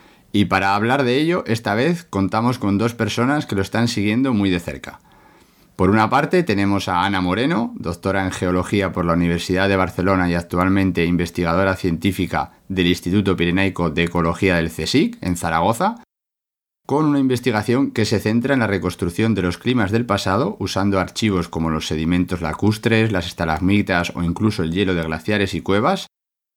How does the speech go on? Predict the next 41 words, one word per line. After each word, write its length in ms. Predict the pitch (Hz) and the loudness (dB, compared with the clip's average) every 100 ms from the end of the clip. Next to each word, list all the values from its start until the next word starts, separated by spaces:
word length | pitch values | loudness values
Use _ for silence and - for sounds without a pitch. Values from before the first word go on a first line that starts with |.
| - | -4
trabajo 400 | 196 107 123 120 | 0 2 2 0
que 80 | |
se 140 | 117 117 | 0 2
basa 360 | 131 151 180 - | 0 0 -2 -2
en 120 | 90 | 0
estudiar 460 | 90 - 95 101 92 | 0 0 0 0 0
cambios 340 | 95 98 101 | 0 0 0
climáticos 600 | - 107 104 110 101 104 | 0 0 0 -2 -2 -4
rápidos 480 | 101 120 123 120 117 | -2 -2 0 0 0
en 60 | 110 | -2
el 100 | 107 | 0
pasado 480 | 110 127 131 135 | 0 0 0 0
que, 260 | - 117 127 | 0 0 0
por 300 | - 98 98 | -4 -2 -2
su 160 | - 87 | 0 0
analogía 500 | 90 87 - 120 90 | 2 0 0 -2 0
con 160 | 87 | -2
el 60 | 87 | 0
cambio 240 | 110 107 | 0 0
climático 400 | 87 90 98 104 | 0 0 0 -2
actual, 420 | 110 113 117 127 - _ _ _ _ | -2 0 0 -2 -6 _ _ _ _
puedan 260 | 110 113 120 | 0 2 2
aportar 380 | 117 113 117 | 2 0 2
información 600 | 117 107 107 101 101 107 - | 0 0 0 0 2 0 0
útil 340 | 120 123 139 | 0 0 -2
para 200 | - 95 | 0 -2
afrontar 580 | 90 92 90 85 104 - | -2 0 0 2 0 0
el 180 | - 92 | -2 -2
calentamiento 680 | 90 85 85 85 90 98 110 | -2 0 0 0 0 0 0
global 260 | 95 98 | 2 2
de 80 | 113 | 2
nuestros 340 | 101 87 82 80 | 0 -2 -6 -4
días. 360 | 78 57 - | -4 -6 -8
También 540 | 82 82 90 107 151 - | -4 2 4 4 2 0
es 180 | 87 95 | -2 0
miembro 420 | 92 107 127 147 | 2 2 2 2
de 180 | 110 90 | 0 0
Re-, 420 | 87 90 90 - | -2 -2 -2 -2
de 240 | 98 90 | -2 -2
Rebelión 400 | 87 82 82 92 | 0 0 2 0
Científica, 680 | 101 92 85 117 147 160 202 | 0 0 0 0 0 -2 -4